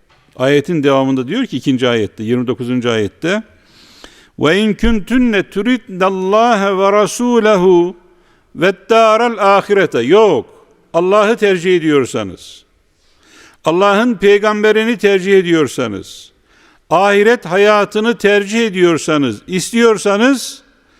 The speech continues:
"Fe innallâhe e'adde lil muhsinâti minkunne ecran azîmâ." Allah içinizden iyilik yapanlara, güzel davrananlara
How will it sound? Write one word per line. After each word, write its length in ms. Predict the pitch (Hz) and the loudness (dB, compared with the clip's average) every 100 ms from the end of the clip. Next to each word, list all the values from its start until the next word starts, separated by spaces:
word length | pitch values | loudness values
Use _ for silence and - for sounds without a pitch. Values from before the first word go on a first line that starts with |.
| _ _ _ | _ _ _
"Fe 220 | - 165 | -2 0
innallâhe 840 | 185 185 180 175 175 190 214 185 170 | 2 0 0 0 0 2 2 0 -2
e'adde 640 | 170 190 226 - 185 156 | 0 0 -2 -4 -4 -2
lil 220 | 175 180 | -2 -2
muhsinâti 840 | 160 170 - - 180 190 214 175 165 | -2 -4 -6 -4 -2 0 0 -2 -4
minkunne 680 | 175 180 151 226 190 160 214 | -2 -2 -2 -4 -2 0 0
ecran 300 | 190 190 208 | 0 -2 0
azîmâ." 720 | 185 165 165 156 151 202 226 - _ _ _ _ _ - | 0 0 0 0 0 0 -2 -6 _ _ _ _ _ -4
Allah 500 | 165 175 190 214 196 | -2 0 0 0 -2
içinizden 1000 | 220 190 214 185 156 135 143 131 110 101 - _ _ _ _ _ | -10 -8 -6 -4 -4 -2 -2 -2 -6 -10 -14 _ _ _ _ _
iyilik 540 | 175 190 196 226 190 190 | -6 -2 0 -2 -2 -2
yapanlara, 680 | 151 147 131 123 117 107 | -2 -2 -2 -2 -2 -4
güzel 640 | 95 - 165 185 220 208 | -4 -6 -2 0 0 -2
davrananlara 960 | 175 160 156 147 147 135 143 196 220 - | 0 0 0 0 0 0 2 2 0 -4